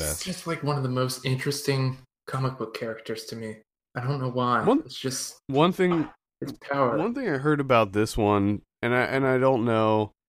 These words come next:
Speaker 1: you know, if there's any validity to this, uh, but the, so X-Men First Class, that took place in the sixties. X-Men Days of Future Past took place in the seventies.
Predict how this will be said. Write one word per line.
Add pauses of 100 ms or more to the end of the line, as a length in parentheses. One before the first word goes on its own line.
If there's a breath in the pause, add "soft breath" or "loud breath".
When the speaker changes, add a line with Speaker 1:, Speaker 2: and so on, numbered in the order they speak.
(180)
Speaker 1:
you
know,
if
there's
any
validity
to
this, (120)
uh, (240)
but (340)
the, (100)
so (160)
X-Men
First
Class,
that
took
place
in
the
sixties. (320)
X-Men
Days
of
Future
Past
took
place
in
the
seventies.